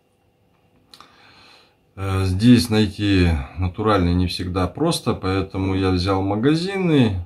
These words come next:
насыпал туда по максимуму. Сейчас у меня колени не болят, тьфу-тьфу-тьфу, бёдра тоже не болят, поэтому тестировать на себе как-то не на чем, в общем-то. Вот, вот,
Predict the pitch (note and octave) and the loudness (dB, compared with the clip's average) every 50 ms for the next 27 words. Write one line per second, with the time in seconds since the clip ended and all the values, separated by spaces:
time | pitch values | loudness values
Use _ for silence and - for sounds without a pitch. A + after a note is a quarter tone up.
0 | - _ _ _ _ _ - - - - F2 F#2 G#2 A2 - - C#3 B2+ B2+ - | -12 _ _ _ _ _ -20 -18 -12 -10 -8 -6 -4 -4 -2 -2 -2 -2 -2 -4
1 | G#2+ F#2+ F2 - G#2 G2+ A2+ G#2 G2+ - G#2 G2+ A2 A#2+ C3+ C3 C3 - - A2 | -6 -6 -6 -8 -6 -4 -4 -4 -4 -6 -6 -4 -2 -2 -2 -4 -4 -6 -8 -6
2 | G2+ G2 F#2+ F#2+ F2+ E2+ E2 D#2+ _ _ _ _ _ _ _ _ _ _ _ _ | -6 -4 -4 -2 -2 -4 -4 -6 _ _ _ _ _ _ _ _ _ _ _ _
3 | _ _ _ _ _ _ _ _ _ _ _ _ _ _ A2+ G#2+ - C3+ C3 B2+ | _ _ _ _ _ _ _ _ _ _ _ _ _ _ -12 -6 -2 -2 -2 0
4 | - C3+ C#3 C#3 C3+ B2+ C3 - B2+ C3 C3+ C3+ B2+ B2 B2 B2 C3 B2+ C#3 D#3 | 2 2 4 4 4 2 2 2 2 4 6 6 6 6 6 6 6 4 2 2
5 | F3 F#3+ F#3+ F#3+ - - - - C3 B2 A#2+ A#2+ A2 - - - G#2 F#2 E2 D2+ | 2 0 -2 -2 -6 -12 -8 -4 -4 -4 -4 -4 -8 -10 -10 -8 -6 -4 -4 -4
6 | D2 D2 C#2+ - - _ - D#2+ D#2+ B2+ D#3 D#3 D#3 D3 C3+ - - B2 A#2 G#2 | -6 -8 -12 -16 -20 _ -14 -6 -2 0 0 2 2 0 0 0 2 2 2 4
7 | F#2+ F#2+ F#2 F2+ F2 E2+ F2 F2 E2+ E2 D#2 - - - G2 A#2 B2+ B2+ C3 C3 | 4 4 4 4 4 4 2 2 2 0 -2 -4 -6 -6 -4 -2 -2 -2 0 2
8 | B2+ B2 A#2+ A2+ A2 - - A2+ G#2+ - - - G3+ G#3 F#3+ E3+ C#3 A#2 G#2+ - | 2 2 2 2 -2 -6 -10 -14 -14 -12 -8 -4 -2 0 4 4 4 4 4 0
9 | - - _ _ - G#2 G#2 G#2 - - C3 D3+ - A3+ A3+ G#3+ F#3+ C#3+ - - | -4 -18 _ _ -14 -10 -10 -8 -6 -4 -2 0 2 2 2 2 0 -2 -4 -6
10 | C3+ C3+ - - - A#2+ A2 G2 F#2 F2 F2 - - - _ _ _ _ _ _ | -8 -8 -8 -8 -6 -6 -4 -4 -6 -6 -8 -12 -18 -20 _ _ _ _ _ _
11 | _ _ _ _ _ - C3 G3+ A#3+ A#3 G3 C#3 - - F#2+ F#2 F#2 F#2 F2 - | _ _ _ _ _ 0 2 4 4 4 4 2 2 0 -2 -2 -2 -2 -4 -4
12 | - F#2 F#2 F2 F2 G2 A2+ D3+ F3 E3+ - - _ _ _ _ _ _ _ _ | -4 -6 -6 -4 -4 -4 -4 -4 -4 -4 -6 -10 _ _ _ _ _ _ _ _
13 | _ - F2 F#2 G#2 G#2 F#2+ - - _ | _ -18 -12 -8 -6 -6 -6 -8 -10 _